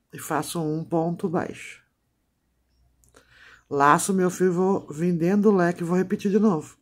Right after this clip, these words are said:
Um ponto alto, três correntinhas e vou fazer meu picô. Tu pode fazer o picô,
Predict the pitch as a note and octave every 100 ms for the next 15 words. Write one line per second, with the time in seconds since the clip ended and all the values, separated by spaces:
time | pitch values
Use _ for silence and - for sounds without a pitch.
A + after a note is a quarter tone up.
0 | - E3 D#3 B2+ D3 D3+ D#3 F3+ E3+ E3+
1 | - - _ _ _ - _ _ _ F#3
2 | F#3 F3+ - F3 E3+ E3 - F#3 F#3+ G3+
3 | - G#3 G3+ F#3+ F#3+ F3+ F3+ F3+ A3 -
4 | A#2 A#2+ _ _ _ _ - - - _
5 | _ F3 - E3+ F3+ F3+ F#3 F3+ D#3 C#3
6 | -